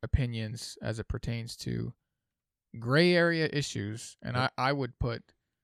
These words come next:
Speaker 2: I
Speaker 1: whether or not
Speaker 2: believe
Speaker 1: to
Speaker 2: this
Speaker 1: get a
Speaker 2: is gray
Speaker 1: vaccine
Speaker 2: area.
Speaker 1: and things like
Speaker 2: Yep.
Speaker 1: that into this exact category.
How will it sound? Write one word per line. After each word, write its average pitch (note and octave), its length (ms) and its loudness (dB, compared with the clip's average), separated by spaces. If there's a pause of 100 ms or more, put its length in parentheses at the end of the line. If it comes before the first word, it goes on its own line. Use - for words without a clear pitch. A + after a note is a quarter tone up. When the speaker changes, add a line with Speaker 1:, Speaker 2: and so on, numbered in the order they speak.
(220)
Speaker 2:
I G#2 80 8
Speaker 1:
whether G#2+ 160 12
or - 20 12
not A2 100 12
Speaker 2:
believe A2 140 10
Speaker 1:
to G2+ 60 4
Speaker 2:
this G#2 120 8
Speaker 1:
get - 40 4
a - 20 4
Speaker 2:
is A#2+ 100 2
gray B2 160 4
Speaker 1:
vaccine F#2 220 4
Speaker 2:
area. E2 200 2
Speaker 1:
and E2+ 120 0
things A#2 200 -4
like A2 120 -2
Speaker 2:
Yep. - 60 -2
Speaker 1:
that A2+ 260 0
into A2+ 260 -6
this A2 220 -6
exact - 320 -6
category. A#2 560 -6